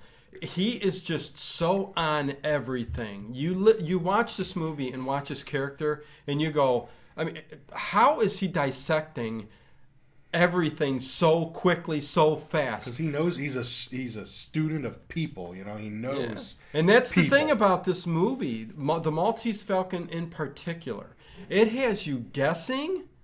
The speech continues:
Speaker 2: Mm-hmm.
Speaker 1: wondering, you know, who's the killer, who's this, who's involved,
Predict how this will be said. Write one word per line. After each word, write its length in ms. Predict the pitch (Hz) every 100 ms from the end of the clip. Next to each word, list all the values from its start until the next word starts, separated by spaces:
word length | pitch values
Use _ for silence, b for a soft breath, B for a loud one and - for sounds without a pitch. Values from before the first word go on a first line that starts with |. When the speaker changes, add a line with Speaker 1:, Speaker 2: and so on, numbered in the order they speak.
| - -
Speaker 2:
Mm-hmm. 560 | 156 156 208 254 -
Speaker 1:
wondering, 800 | 135 147 185 233 247 254 269 277 269 - _ - - -
you 140 | - 147
know, 260 | 143 139 139
who's 260 | 196 262 254
the 80 |
killer, 460 | 208 - 196 170 120
who's 300 | 147 196 190
this, 400 | 190 170 117 - b b b b
who's 320 | 175 262 240
involved, 760 | 240 190 190 247 185 120 -